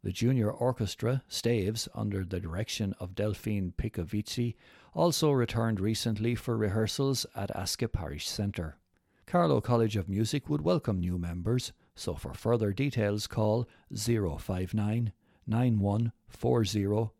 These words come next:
six seven eight. Spotlight Stage School is hopeful and keeping absolutely everything crossed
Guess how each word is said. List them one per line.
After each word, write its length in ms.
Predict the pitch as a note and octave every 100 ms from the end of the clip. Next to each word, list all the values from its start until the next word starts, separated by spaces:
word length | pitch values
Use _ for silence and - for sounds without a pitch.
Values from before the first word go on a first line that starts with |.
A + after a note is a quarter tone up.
| _
six 480 | - - A2+ - -
seven 400 | - - F#2+ F2+ -
eight. 260 | A2 F2 - _ _ _ _ _ _ _ _ _
Spotlight 640 | - - G#2+ - G2 F2+
Stage 440 | - - G#2 G#2 -
School 360 | - A2+ A2
is 140 | G#2 -
hopeful 520 | A2 A2+ - B2+ B2 - _ _ -
and 320 | A2 A2 G#2+
keeping 360 | C3+ C3 A2+ -
absolutely 640 | B2+ - B2 B2 A2+ A2+ -
everything 480 | D#3 C#3+ A2 F#2+ F2+
crossed 460 | - F#2+ G#2 -